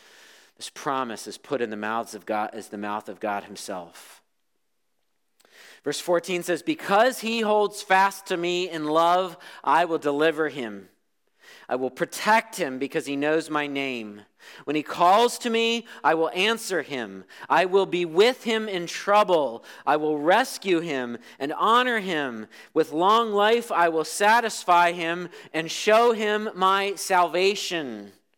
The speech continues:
Notice the, notice the promises that are just made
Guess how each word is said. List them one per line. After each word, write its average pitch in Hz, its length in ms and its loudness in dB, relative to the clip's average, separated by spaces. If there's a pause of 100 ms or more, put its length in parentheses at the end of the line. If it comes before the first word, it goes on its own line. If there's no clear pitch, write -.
(460)
Notice 196 640 2
the, 165 260 4 (200)
notice 214 340 4
the 190 80 -4
promises 214 640 0
that 170 120 0
are 160 60 -2
just 156 240 -4
made 160 240 0